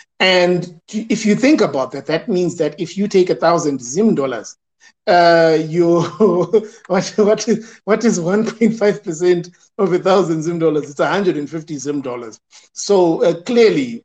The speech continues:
um, the dividend game, you would think that the dividend game favors people who invest bigger amounts. But the reality is one point five percent is always going to be one point five percent. So, you know, as one point five percent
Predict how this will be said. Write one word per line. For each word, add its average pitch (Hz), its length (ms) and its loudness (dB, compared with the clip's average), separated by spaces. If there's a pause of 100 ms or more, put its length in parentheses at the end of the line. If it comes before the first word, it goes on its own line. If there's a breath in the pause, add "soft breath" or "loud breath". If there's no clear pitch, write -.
(120)
um, 151 460 0
the 160 120 -4
dividend 170 560 -2
game, 160 520 2 (240 soft breath)
you 214 140 2
would 220 160 2
think 277 220 2
that 180 140 -2
the 165 80 -4
dividend 151 460 -4
game 156 200 -6
favors 147 520 -10 (360)
people 170 280 -4
who 151 80 -2
invest 147 460 -6
bigger 131 300 -6
amounts. 156 500 -8 (300 loud breath)
But 180 120 0
the 170 100 2
reality 190 400 2
is 139 120 -2
one 160 180 -2
point 139 220 -8
five 151 260 -6
percent 135 300 -10
is 120 100 -16
always 135 200 -6
going 131 140 -12
to 120 60 -16
be 120 140 -14
one 123 200 -14
point 117 200 -16
five 117 260 -16
percent. - 360 -8 (340 soft breath)
So, 170 440 2
you 208 140 2
know, 139 300 0 (160)
as 160 200 -2
one 180 200 -2
point 165 220 -2
five 170 260 0
percent 151 380 -6